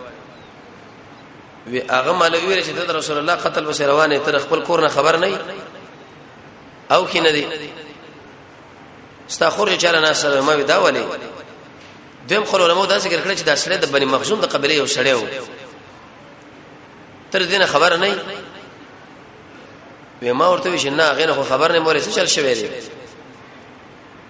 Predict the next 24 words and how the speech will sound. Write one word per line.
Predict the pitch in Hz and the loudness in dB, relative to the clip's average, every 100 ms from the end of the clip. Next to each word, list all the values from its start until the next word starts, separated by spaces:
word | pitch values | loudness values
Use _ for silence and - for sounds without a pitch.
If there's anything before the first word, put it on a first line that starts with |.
| - - - - | -20 -20 -20 -8
وی | 127 | 2
اول | 135 165 196 | 4 4 2
د | 185 170 | 2 0
خپل | - 190 160 | 0 -2 0
کور | 202 | 0
غم | 175 196 185 | 2 2 2
وکړه، | 165 147 | 2 0
خور | 175 208 | 2 0
د | 190 | 0
مسلمانه | 185 170 170 170 151 | 0 0 2 2 2
شوې | 143 180 175 | 0 0 2
ده | |
او | 156 | 2
دغه | 151 170 165 | 2 0 0
شان | 170 147 | 0 0
او | 147 175 | 0 2
کې | 175 | 2
د | |
مسلمان | 156 139 139 131 127 | 0 0 -2 0 0
شوی | 151 147 | 0 0
دی، | 135 | 0
سعید | - 110 156 - | 0 0 -2 -2
ابن | 135 127 | -4 -2
زید | 120 135 120 | 0 2 0